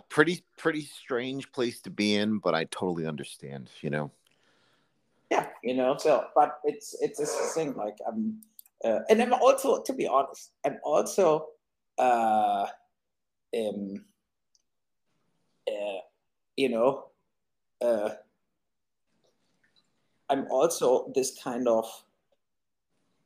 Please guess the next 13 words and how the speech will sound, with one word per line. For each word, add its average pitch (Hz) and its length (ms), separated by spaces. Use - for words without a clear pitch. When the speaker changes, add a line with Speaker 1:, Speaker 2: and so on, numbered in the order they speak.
Speaker 2:
in 151 200
between, 117 580
because - 680
it's 156 220
not 233 240
that 139 160
I 110 100
think 135 540
what 123 200
the 110 60
streamers 131 580
are 104 160
doing 95 420